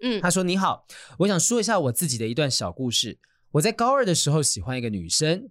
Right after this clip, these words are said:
Speaker 2: 我从国中开始就跟那个女生念同一所学校，从国中三年到高中三年，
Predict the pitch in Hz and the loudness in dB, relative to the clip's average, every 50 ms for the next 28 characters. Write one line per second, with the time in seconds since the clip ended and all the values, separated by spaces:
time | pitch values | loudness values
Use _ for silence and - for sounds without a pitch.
0 | _ - 123 117 - 123 123 131 - - 120 127 131 - 190 208 185 180 196 196 | _ -6 -4 -4 -2 -2 -4 -4 -6 -6 -4 -2 0 0 0 0 0 -2 0 0
1 | 175 - 110 98 135 123 143 143 147 127 127 110 101 90 90 - 127 123 127 139 | 0 -2 -2 -4 -4 -4 -2 -2 -2 -4 -4 -4 -4 -4 -4 -4 -4 -4 -4 -4
2 | 131 120 120 - - 110 113 160 240 233 - - 113 - - - - 95 98 - | -4 -4 -6 -8 -10 -6 -2 0 0 0 0 -2 -4 -8 -10 -10 -10 -6 -2 0
3 | - 147 - - _ - - - - - - - 165 170 190 180 - 160 190 202 | 0 0 0 -2 _ -20 -20 -20 -20 -18 -6 -2 0 0 0 2 2 2 2 2
4 | 247 254 254 - - 240 240 220 156 135 139 131 165 147 135 - - 151 151 156 | 2 0 0 0 0 -2 0 0 -2 -2 0 0 -2 -2 -2 -2 -2 -2 -2 0
5 | 143 151 151 156 - - 156 160 156 135 110 101 110 | -2 -2 -2 -2 -2 -2 0 -2 0 -2 -2 -2 -4